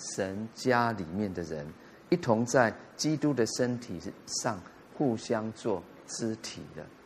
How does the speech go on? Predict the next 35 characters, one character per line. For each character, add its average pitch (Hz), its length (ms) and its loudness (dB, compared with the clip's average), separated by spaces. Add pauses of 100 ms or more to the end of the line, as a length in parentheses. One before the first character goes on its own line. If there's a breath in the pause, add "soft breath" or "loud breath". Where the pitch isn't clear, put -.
(840 loud breath)
保 135 200 10
罗 139 460 8 (140)
既 185 180 0
然 131 260 8
以 123 140 6
讲 107 320 2
论 131 220 4
教 120 260 4
会 120 220 2
是 123 160 -2
基 127 200 0
督 123 220 2
身 120 260 0
体 104 140 -8
的 90 100 -4
信 95 300 -2
息， 78 340 -6 (380 loud breath)
来 104 180 2
消 127 360 4
除 101 240 -2
犹 104 260 0
太 120 280 2
跟 117 300 0
外 117 200 4
邦 110 340 2 (400 loud breath)
人 101 240 2
之 120 240 0
间 117 240 2
的 110 80 2
隔 95 320 2
阂、 87 420 -2 (400)
隔 104 300 2
膜， 87 380 -2 (320 loud breath)
并 117 180 6
且 87 320 -4